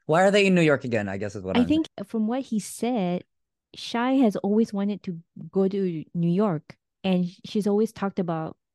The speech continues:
Speaker 2: going on a helicopter ride.
Speaker 1: Mm.
Speaker 2: So if you put yourself in his shoes, you know, he felt like he fulfilled that wish,
Speaker 1: Yeah.
Speaker 2: those wishes,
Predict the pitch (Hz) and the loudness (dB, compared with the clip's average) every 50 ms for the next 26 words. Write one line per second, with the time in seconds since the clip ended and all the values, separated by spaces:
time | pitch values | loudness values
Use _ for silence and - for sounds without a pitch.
0 | - 190 165 190 190 196 196 202 190 180 165 160 156 - 175 165 165 - - 156 | -12 -4 0 2 2 2 2 0 0 -2 -2 -4 -6 -6 -6 -6 -6 -6 -6 -8
1 | - - 156 151 143 156 165 180 170 156 151 - _ - 110 110 110 107 104 98 | -6 -4 -4 -4 -2 -2 -2 -2 -2 -2 -4 -6 _ -8 -4 -2 0 0 0 0
2 | 95 92 95 226 226 220 262 262 - 330 277 247 233 - 240 226 214 214 196 190 | -2 -2 -2 -2 -2 -2 -2 -4 -2 0 0 0 2 2 2 0 2 0 0 0
3 | 175 180 170 - - - 202 202 180 165 160 170 185 _ _ _ _ _ _ _ | 0 0 -2 -2 -2 0 0 0 0 0 -2 -6 -10 _ _ _ _ _ _ _
4 | _ _ _ - 190 190 180 165 170 180 185 - _ - 180 220 262 311 - - | _ _ _ -8 -6 -4 -4 -4 -4 -6 -8 -10 _ -8 -4 -2 -2 -2 -2 -4
5 | 196 185 170 156 - 156 160 156 - _ _ _ _ _ _ _ _ _ _ _ | -4 -4 -4 -4 -4 -4 -6 -6 -6 _ _ _ _ _ _ _ _ _ _ _
6 | _ _ _ _ _ _ _ _ _ - 220 196 - 185 165 - - 254 320 - | _ _ _ _ _ _ _ _ _ -2 -2 0 0 0 0 2 4 4 4 2
7 | - - 117 113 123 - _ _ _ _ _ _ - 113 110 - - 80 78 - | 0 -4 -6 -6 -6 -10 _ _ _ _ _ _ -4 -2 0 0 0 -2 -2 -2
8 | 170 160 151 - - 147 147 - 190 220 269 - - | 0 0 0 0 -2 -4 -4 -2 0 0 -2 -2 -4